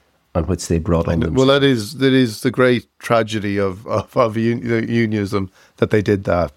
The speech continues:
Speaker 2: because they, uh, they went and, they went and created a situation that they didn't need to. They jeopardized it. They poked you know, you, you had, you had a, you had a, a, a situation where you actually had a stable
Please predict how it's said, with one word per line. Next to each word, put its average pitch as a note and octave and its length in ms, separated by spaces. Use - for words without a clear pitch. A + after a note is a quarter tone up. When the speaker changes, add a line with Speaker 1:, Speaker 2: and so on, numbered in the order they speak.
Speaker 2:
because F#2 380
they, G2 440
uh, F#2 400
they G2+ 140
went A2 260
and, G2+ 400
they G2+ 180
went A2 300
and G#2 80
created G#2+ 320
a G2+ 60
situation F#2+ 640
that - 120
they - 80
didn't A2 320
need G2 220
to. - 280
They F#2+ 100
jeopardized G2+ 680
it. F2+ 100
They G#2 100
poked - 580
you C3 160
know, A#2 220
you, C#3+ 220
you C#3 160
had, C3+ 300
you C3 120
had B2+ 180
a, B2 200
you B2 140
had A#2+ 100
a, A#2+ 100
a, - 20
a A#2+ 40
situation A#2 600
where A2 160
you G#2+ 180
actually G#2+ 280
had G#2 180
a G#2 40
stable G#2+ 760